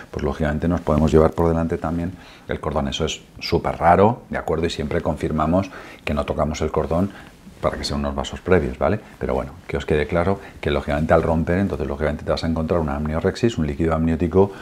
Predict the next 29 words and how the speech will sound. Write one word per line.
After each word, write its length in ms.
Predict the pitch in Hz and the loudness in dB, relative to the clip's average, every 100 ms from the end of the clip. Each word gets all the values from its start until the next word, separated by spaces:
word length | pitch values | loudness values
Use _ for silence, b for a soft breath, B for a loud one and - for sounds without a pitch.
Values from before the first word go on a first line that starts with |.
| B - | B -6
pues, 240 | 71 - - - | -6 -6 -10 -6
mm, 520 | 85 82 85 85 82 | -2 -2 0 0 0
teñido 440 | 73 78 73 78 65 | 2 2 2 -2 -4
de 80 | - | -4
sangre, 380 | 87 82 71 - | -2 -2 -4 -10
¿de 80 | - | -12
acuerdo? 320 | - 78 85 | -6 -4 -4
Por 180 | 82 78 | -6 -8
tanto, 400 | - 76 82 92 B B B B | -6 -4 0 -2 B B B B
esa 640 | 73 - 76 78 73 76 - | -8 -2 2 2 0 -2 -2
coincidencia 540 | 82 - 82 85 85 | -2 0 -2 0 0
de 200 | 85 90 B B - | 0 -2 B B -4
la 140 | 78 | -2
amniorexis 760 | 73 85 78 76 80 78 80 85 | -2 -2 -4 -2 -4 -4 -4 -2
artificial 720 | 76 82 - 82 98 95 117 B B - - | -2 -4 -4 -4 0 2 0 B B -20 0
junto 420 | 87 82 90 87 | 2 4 4 4
con, 400 | - 90 90 - - | 4 4 4 -2 -6
eh, 260 | 80 78 76 | -6 -4 -4
la 100 | 73 | -6
salida 360 | - 76 78 | -4 -2 -2
de 240 | 78 82 85 | -2 0 0
líquido 360 | 85 85 82 | 2 0 0
hemorrágico 560 | 82 87 95 - 101 131 B B B - | 2 4 2 0 -4 -6 B B B -2
de 160 | 82 | 0
la 100 | 73 | 0
rotura 300 | 64 - 67 | -4 -6 -4
de 60 | 67 | -4
vasos 260 | 62 - | -4 -10
previos. 420 | - 50 50 - | -12 -12 -12 -16